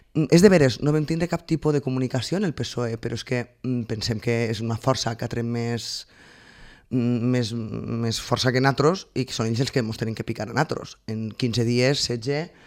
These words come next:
no tenim cap tipus de comunicació en ells.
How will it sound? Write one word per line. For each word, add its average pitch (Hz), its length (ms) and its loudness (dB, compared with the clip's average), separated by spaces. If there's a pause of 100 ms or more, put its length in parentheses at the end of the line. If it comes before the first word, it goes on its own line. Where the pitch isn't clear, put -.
(300)
no 139 340 2
tenim 131 220 2
cap 117 180 -4
tipus 120 300 0
de 113 180 2
comunicació 113 520 -4
en 113 80 0
ells. 156 260 2